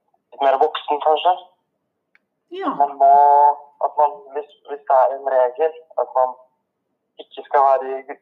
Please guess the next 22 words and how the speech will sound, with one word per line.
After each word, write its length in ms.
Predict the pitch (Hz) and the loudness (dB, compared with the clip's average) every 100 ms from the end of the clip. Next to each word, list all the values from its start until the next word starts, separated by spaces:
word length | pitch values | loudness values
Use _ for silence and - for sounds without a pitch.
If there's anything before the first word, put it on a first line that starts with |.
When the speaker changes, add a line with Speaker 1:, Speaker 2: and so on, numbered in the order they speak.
| _ | _
Speaker 1:
større 320 | _ 131 131 | _ -6 -6
grupper 340 | 139 139 - 123 | -8 -10 -2 -2
enn 160 | 123 | 0
fem 140 | 127 123 | -2 -2
personer, 480 | 127 - 123 131 165 - _ _ _ _ _ | -2 -4 -6 -4 -4 -6 _ _ _ _ _
så 120 | - - | -16 -8
burde 220 | 139 127 | -6 -2
man 140 | 135 151 | 0 0
følge 200 | 160 139 | 0 0
den 200 | 123 127 127 | 2 2 4
regelen, 360 | 123 117 139 170 - | 2 0 -6 -8 -6
fordi 160 | 131 | -2
det 80 | 123 | 0
er 60 | 120 | 0
jo 100 | 151 | 0
veldig 240 | 151 156 | -2 -4
viktig. 360 | 214 _ 156 175 - _ _ _ _ _ _ _ - 269 _ _ | -14 _ -6 -6 -8 _ _ _ _ _ _ _ -20 -20 _ _
Speaker 2:
Så, 120 | - | -2
Speaker 1:
Ja. 100 | - - - - - | 0 0 -8 -20 -6
Speaker 2:
så 180 | 302 | 0
vi 60 | 311 | 2
Speaker 1:
Så 300 | 277 277 | 4 2